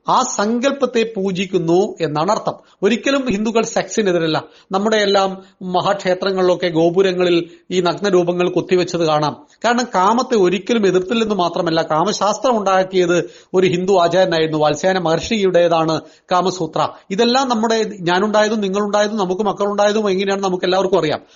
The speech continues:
അത് സെക്സിന്റെ പ്രൊഡക്റ്റുകളാണ്. ഇതൊന്നും ആരും നിഷേധിച്ചിട്ടില്ല എന്നതുകൂടി മനസ്സിലാക്കണം.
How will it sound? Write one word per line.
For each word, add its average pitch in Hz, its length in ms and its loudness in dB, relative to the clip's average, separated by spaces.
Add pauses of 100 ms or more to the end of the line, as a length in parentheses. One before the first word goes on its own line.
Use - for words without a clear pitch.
(140)
അത് 208 280 2
സെക്സിന്റെ 214 440 -4
പ്രൊഡക്റ്റുകളാണ്. 214 680 0 (260)
ഇതൊന്നും 226 440 0
ആരും 208 180 0
നിഷേധിച്ചിട്ടില്ല 202 840 -2
എന്നതുകൂടി 170 440 -2
മനസ്സിലാക്കണം. 156 640 -2